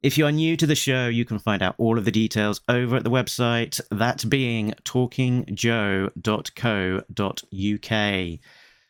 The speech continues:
Today we'll be looking at the latest issue, G I Joe, A Real American Hero, issue two nine five, released on the thirteenth of July, twenty twenty-two. It is the fifth part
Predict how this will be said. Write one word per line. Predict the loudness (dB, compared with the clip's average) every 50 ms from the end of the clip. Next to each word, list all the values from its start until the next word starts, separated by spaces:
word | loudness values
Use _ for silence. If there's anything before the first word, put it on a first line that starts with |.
| _ _ _ _ _
Today | 0 2 2 2 0 0
we'll | 0 0 0 0 0
be | 0 0 2
looking | 2 0 0 0 2 2 4 4 2 0 0 _
at | 0 0 0 0 -4 0
the | 2 2 2
latest | 4 2 0 0 0 -2 0 2
issue, | 2 2 2 2 0 0 0 0
G | 2 2 2
I | 2 2 2
Joe, | 2 2 2 2 0 0 0
A | 0 0
Real | 2 2 2 2 2
American | 0 0 0 0 0 0 0
Hero, | 2 2 2 2 2 0 -2 -4 _ _
issue | 0 0 0 0 0 2 2 2 2 0 -4 _ _
two | -2 2 2 2 2 2 2
nine | 0 0 0 0 0 -2 -4
five, | -2 -2 -2 0 0 0 -2 -2 -4 -4 -4
released | 0 0 2 2 2 0 0 0 0 -2 -2 -4 -6 -6 -8 -8 -2 -2
on | 0 0
the | 0 -2
thirteenth | -6 -2 0 0 0 0 0 -2 -2 -2 -2 -4 -6 -4 _
of | -4 -2 0
July, | 0 2 2 2 2 2 2 2 2 0 -2 -4 _ _ _ _ _ _ _
twenty | _ -2 -2 -2 0 0 0
twenty-two. | 2 2 0 0 0 -2 0 0 0 0 0 -2 -2 -4 -8 -10 -18 -20 _
It | -2 0 0
is | 0 0
the | -2
fifth | -4 0 0 -2 -2 -2 -8 -16
part | -6 -2 -2 0 0 0 -2 -4